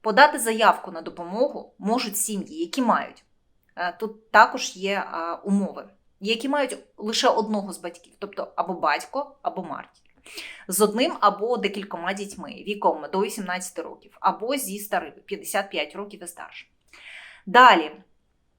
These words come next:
е, при цьому подати заявку на допомогу можуть сім'ї, яку очолює один або одинокий, або кілька одиноких людей похилого віку, п'ятдесят п'ять років і старше, або людей похилого віку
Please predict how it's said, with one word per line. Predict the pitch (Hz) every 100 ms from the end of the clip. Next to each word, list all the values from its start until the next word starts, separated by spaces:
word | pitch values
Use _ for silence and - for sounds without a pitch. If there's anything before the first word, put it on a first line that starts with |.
| _ _ - 220
е, | 214 214 214 214 320 320
при | - 240 247
цьому | 302 320 320 311 294 -
подати | 233 247 254
заявку | 247 220 220 226
на | 202
допомогу | 196 - 208 247 220
можуть | 208 208 208
сім'ї, | - 185 143 139
яку | 160 208 - 277
очолює | 208 - 233 233 202 170
один | - 185 - 147 175 220 - _
або | - 180 190 247 240 - - _ _
одинокий, | 202 214 190 160 - 170
або | 202
кілька | 196 233 214 175
одиноких | 160 185 175 180 -
людей | - - 208 - -
похилого | 233 214 196 190
віку, | 151 - - _
п'ятдесят | 220 202 214 220
п'ять | - 165 -
років | 214 208 175
і |
старше, | - - - -
або | 185 190 262
людей | 214 202
похилого | 196 190 180 170 165
віку | 170 165 302